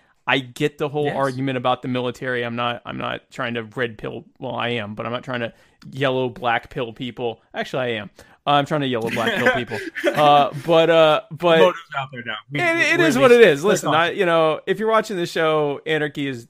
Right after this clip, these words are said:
Speaker 1: nif-, nifty. Um, but yeah, so I mean, it, it, it's just, it's a, it's a terrible, it's a terrible thing. If you're gonna have them doing this, you, y-, you have to keep the obligation. And yes, I realize that means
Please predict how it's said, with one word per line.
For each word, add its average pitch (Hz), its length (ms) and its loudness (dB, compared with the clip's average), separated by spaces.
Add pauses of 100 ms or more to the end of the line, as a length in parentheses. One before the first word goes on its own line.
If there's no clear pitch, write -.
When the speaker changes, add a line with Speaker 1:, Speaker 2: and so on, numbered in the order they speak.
Speaker 1:
nif-, 127 360 -10
nifty. 117 320 -16 (360)
Um, 156 500 2 (160)
but 175 200 -4
yeah, 185 240 4
so 180 220 -2
I 175 60 0
mean, 180 200 0
it, - 180 -2
it, 175 240 -2
it's - 200 -2
just, - 200 -12
it's 240 200 -8
a, 254 200 -8
it's 214 120 -10
a 240 60 -6
terrible, 131 720 -6 (240)
it's 170 140 -12
a 190 60 -14
terrible 160 480 -8
thing. 139 380 -4
If 135 120 -10
you're 143 100 -6
gonna 175 180 -2
have 160 200 -4
them 135 180 -4
doing 123 340 -4
this, 120 380 -6 (720)
you, 135 220 -14 (1080)
y-, 160 200 -16
you 165 160 -2
have 165 160 -2
to 156 80 -12
keep 135 160 -8
the 135 120 -4
obligation. 123 720 -6
And 147 200 -4
yes, 151 280 0
I 160 60 -2
realize 135 380 -4
that 131 120 -10
means 131 280 -4